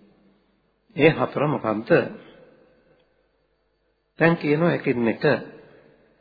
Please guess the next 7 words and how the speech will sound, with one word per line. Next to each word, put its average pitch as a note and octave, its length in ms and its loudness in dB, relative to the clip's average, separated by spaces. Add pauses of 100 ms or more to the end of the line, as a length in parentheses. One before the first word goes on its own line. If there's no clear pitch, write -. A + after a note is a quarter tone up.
(560)
පෙග්ගු, D#3 520 2 (420)
පෙග්ගු E3+ 400 2
පරිවාරෝ. G#2+ 720 0 (1800)
පෙග්ගු D3 460 2 (760)
සාර E3 420 2
පරිවාරෝ. A2 760 0 (1000)
සාරෝ D3+ 560 2